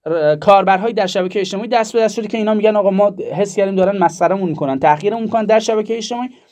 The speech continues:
درخواست کردیم که عوض بشه که این سوژه شدن فراگیرتر نشود.» هر کدوم رو بخوایم در نظر بگیریم، به یک نکته باید اشاره کرد. عده‌ای می‌خواستن در این منطقه فضا رو عوض بکنن،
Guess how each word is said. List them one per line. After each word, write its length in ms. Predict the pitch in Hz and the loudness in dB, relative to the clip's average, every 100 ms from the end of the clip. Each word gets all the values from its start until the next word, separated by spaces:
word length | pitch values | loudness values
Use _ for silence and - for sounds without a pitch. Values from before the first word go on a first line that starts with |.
| - | 0
درخواست 380 | 208 202 233 - | 2 4 2 -2
کردیم 220 | 202 190 | -2 -2
که 220 | 185 143 - _ - | -4 -6 -8 _ -2
عوض 360 | 180 202 254 254 | 4 4 4 0
بشه 180 | 269 226 | -10 -6
که 120 | 220 | -6
این 160 | 220 | -6
سوژه 300 | 226 190 185 | -8 -8 -4
شدن 240 | 180 180 196 | -4 -4 -4
فراگیرتر 580 | 190 156 143 151 190 208 - _ - | 0 0 -2 -2 -2 -4 -14 _ 0
نشود.» 680 | 175 151 135 113 104 104 - _ - | 2 2 0 -2 -6 -10 -20 _ 2
هر 200 | 247 277 | 2 2
کدوم 280 | 240 277 277 | -2 0 2
رو 100 | 202 | 0
بخوایم 260 | 190 185 | 0 -2
در 140 | 175 170 | 0 0
نظر 340 | 170 156 165 | 0 -2 -2
بگیریم، 440 | 160 151 180 247 - _ - | -2 -4 -6 -8 -10 _ 0
به 100 | 214 | 0
یک 140 | 220 | 2
نکته 220 | 185 208 | -2 0
باید 180 | 196 196 | 0 0
اشاره 280 | - 131 110 | -2 -4 -4
کرد. 240 | - - _ _ _ _ _ _ _ _ - | -8 -16 _ _ _ _ _ _ _ _ 4
عده‌ای 380 | 196 190 254 277 | 4 6 2 2
می‌خواستن 540 | 220 196 214 - 156 | -2 0 -2 -2 -4
در 120 | 156 | -2
این 100 | 160 | -2
منطقه 360 | 185 151 147 190 | -2 -2 -4 -4
فضا 340 | - 170 160 | -2 0 2
رو 60 | 196 | 2
عوض 300 | 147 123 107 | 2 0 -2
بکنن، 320 | 101 107 _ | -12 -18 _